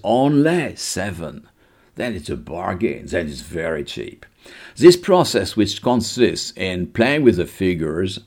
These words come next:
I name that, when I teach corporate valuation, creating value on Excel. You can put whatever parameter you want. Excel will make the calculation. The one and unique thing you have to make sure of is that the parameters are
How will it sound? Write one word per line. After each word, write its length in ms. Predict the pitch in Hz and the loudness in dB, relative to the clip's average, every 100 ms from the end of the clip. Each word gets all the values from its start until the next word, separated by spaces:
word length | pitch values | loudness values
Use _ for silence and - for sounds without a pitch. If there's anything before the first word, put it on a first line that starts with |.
| - | -12
I 260 | 87 110 | -4 0
name 360 | 113 123 131 117 | 4 4 2 -2
that, 280 | 87 87 - | -4 -6 -6
when 140 | 87 | -6
I 180 | 82 80 | -4 -8
teach 300 | - 98 92 | -4 -4 -2
corporate 420 | 90 90 65 80 | -2 -2 -4 -10
valuation, 680 | 65 65 78 76 67 80 82 - - | -10 -14 -12 -14 -12 -12 -12 -14 -8
creating 840 | 117 120 110 101 104 104 107 - | 6 6 6 2 0 0 0 -2
value 680 | 82 104 104 92 85 80 73 | -6 -2 -2 -2 0 -2 -2
on 140 | 80 | -6
Excel. 500 | 76 - - 82 69 - _ - | -8 -8 -8 -8 -10 -18 _ -6
You 100 | 117 | -2
can 240 | 131 110 | -2 0
put 240 | 123 104 - - - | 2 2 -2 -20 -10
whatever 500 | 92 92 147 135 120 | -2 4 6 8 6
parameter 640 | - 90 95 95 90 82 | 6 4 6 4 2 0
you 100 | 76 | -2
want. 440 | 78 85 107 107 - | -2 0 0 0 -4
Excel 380 | 104 - 101 90 | -8 0 2 2
will 160 | 85 | 0
make 300 | 78 101 95 | -2 -2 -2
the 60 | 87 | -6
calculation. 800 | - 82 - 78 73 92 107 113 - - | -6 -8 -8 -10 -8 -4 -4 -6 -16 8
The 140 | 139 | 10
one 640 | 151 135 147 160 190 226 - | 10 6 2 4 4 4 2
and 260 | 135 127 | -2 0
unique 400 | 110 92 87 78 | 2 0 -6 -8
thing 400 | - 69 67 76 | -12 -12 -14 -14
you 120 | - 80 | -10 -8
have 320 | 82 82 - | -6 -8 -8
to 100 | 87 | -6
make 220 | 78 73 | -6 -8
sure 200 | - 71 | -6 -6
of 300 | 76 71 - | -6 -8 -8
is 120 | 80 | -6
that 180 | 92 85 | -6 -4
the 80 | - | -8
parameters 760 | - 107 92 87 78 95 90 | -4 -2 0 0 0 -2 -2
are 220 | 98 92 | -2 -4